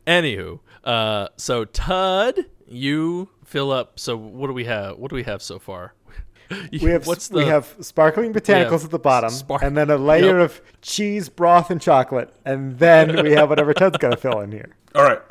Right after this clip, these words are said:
Speaker 3: So my handle this week is a game that, uh, just came out on Steam not too long ago, and actually both Obert and I have bought it and have had, uh, the ability to play it together and have done so. Um, and it's a game called Valheim,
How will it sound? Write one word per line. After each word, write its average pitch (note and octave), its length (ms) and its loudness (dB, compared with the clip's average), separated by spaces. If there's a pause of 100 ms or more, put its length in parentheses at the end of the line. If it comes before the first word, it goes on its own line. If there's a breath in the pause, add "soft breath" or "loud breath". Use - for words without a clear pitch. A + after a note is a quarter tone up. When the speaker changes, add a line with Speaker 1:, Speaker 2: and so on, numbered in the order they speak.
(160)
Speaker 3:
So F3 120 -6
my A#3 140 4
handle B3 220 2
this F#3+ 180 -2
week F3 160 0
is C#3 140 -6
a C#3 40 -8
game D#3 440 -4
that, B2+ 200 -6
uh, A#2 220 -2
just D#3 220 -10
came D3 180 -6
out C3+ 140 -2
on A#2+ 180 -4
Steam C3 440 -8
not C3 180 -4
too D3+ 140 -8
long B2+ 260 -8
ago, G#2+ 420 -6
and A2 280 -8
actually E3 340 -2
both F3+ 360 -4
Obert E3 300 -2
and C#3+ 100 -8
I C3+ 180 -2
have A#2+ 420 -8
bought C#3+ 240 0
it A#2 100 -8
and A2+ 220 -12 (240 soft breath)
have C3 160 -2
had, C3+ 260 0
uh, G#2+ 360 0 (280)
the C#3 120 -6
ability C#3+ 340 -2
to B2+ 80 -4
play E3 240 -2
it E3+ 80 -8
together C#3 400 -2
and A#2+ 120 -6
have B2 160 -4
done F3 240 2
so. F2+ 360 -6 (240 soft breath)
Um, C3+ 240 -4
and D3 80 -2
it's D#3 120 -6
a D#3 40 -10
game F3+ 240 0
called F3+ 260 -2
Valheim, A2 600 -2